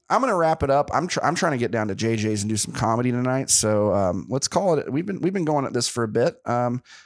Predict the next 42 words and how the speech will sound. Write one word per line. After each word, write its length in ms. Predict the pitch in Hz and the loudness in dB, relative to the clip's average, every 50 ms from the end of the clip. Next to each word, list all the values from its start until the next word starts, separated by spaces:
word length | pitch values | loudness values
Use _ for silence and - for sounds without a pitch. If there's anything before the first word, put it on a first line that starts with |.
| _ _ _ _ _ | _ _ _ _ _
I'll 80 | - 143 | -4 -2
do 180 | 147 156 165 160 | 0 2 0 2
one 280 | 147 135 143 151 151 151 | 2 2 0 0 0 0
more 220 | 151 147 147 143 | 0 0 0 0
final 420 | - - - 143 139 139 135 127 | -2 0 0 2 2 2 2 0
plug 640 | 117 - - - 127 123 123 127 151 170 165 175 - - | -2 -4 -4 -2 0 2 2 2 2 0 -2 -6 -6 -4
on 280 | 117 120 120 117 120 - | -2 0 0 0 0 0
everything. 640 | - 120 120 131 127 123 - 127 131 151 156 - | -2 -2 0 -2 -2 -2 -2 -2 -2 -2 -2 0
Um, 320 | 117 117 110 107 113 123 - _ _ _ _ _ _ _ _ - - - _ - - 143 131 113 _ _ _ _ _ _ _ _ _ _ _ _ - | 0 0 0 0 -2 -4 -6 _ _ _ _ _ _ _ _ -20 -20 -20 _ -20 -20 -20 -20 -20 _ _ _ _ _ _ _ _ _ _ _ _ 0
Oc-, 200 | 120 127 - - _ | 0 0 0 -4 _
Friday, 380 | - - 120 113 123 135 143 147 | -4 -2 0 0 2 2 2 2
October 420 | 147 139 - 165 160 156 160 156 | 2 2 0 0 0 0 0 -2
first, 680 | 143 - 156 156 170 185 180 - - - - - - - - | 0 0 0 2 2 2 0 -2 -4 -6 -8 -12 -12 -6 -2
uh, 240 | 117 117 110 110 110 | 0 2 4 2 2
the 180 | 107 101 - 113 | 0 0 -2 -2
day 280 | 107 - 117 127 135 | 0 0 2 2 2
this 320 | 127 135 135 - - - - _ - | 2 2 0 -2 -4 -6 -12 _ -4
episode 460 | 120 123 139 131 - 143 143 139 - | -2 -2 0 0 0 0 0 0 0
comes 280 | - 156 151 151 135 120 | -2 -2 -2 0 0 2
out. 300 | 123 131 143 143 - - | 2 2 2 2 0 -2
So 160 | - 110 101 | -2 -4 -2
tonight, 560 | - - 120 113 117 139 156 135 113 - - | -2 -2 -2 0 0 0 0 0 -2 -6 -6
go 200 | - 117 120 143 | -2 0 2 2
ahead 180 | 143 147 151 151 | 2 2 0 0
and 60 | 147 | -2
get 100 | 156 - | -2 -2
your 100 | 131 139 | -2 -4
tickets 560 | - - 156 147 - 156 151 - - - - - - - _ _ | -2 -2 -4 -2 -2 -2 -4 -4 -4 -6 -8 -8 -10 -16 _ _
for 160 | - - 120 | -4 -2 0
my, 400 | 117 123 127 135 139 139 135 135 | 2 2 2 2 2 0 0 2
uh, 220 | 127 120 117 113 101 | 2 4 4 4 2
my 100 | 120 123 | 0 -2
next 200 | 131 127 - - | -2 -4 -6 -4
comedy 340 | 156 139 139 147 147 147 | 0 0 0 2 0 0
show. 280 | 139 - 151 147 151 156 | 0 0 2 2 2 0
It's 120 | 123 - | 0 -2
gonna 160 | - 131 123 120 | -2 -2 -2 0
be 120 | 127 131 | 0 0
at 120 | - - | 0 0
the 80 | 117 113 | -2 -2
Bode 300 | 107 104 127 139 147 139 | 0 0 0 2 2 0
Hotel. 580 | 139 147 135 - - 139 139 147 160 180 175 | 0 -2 -2 -2 0 0 2 2 2 0 -2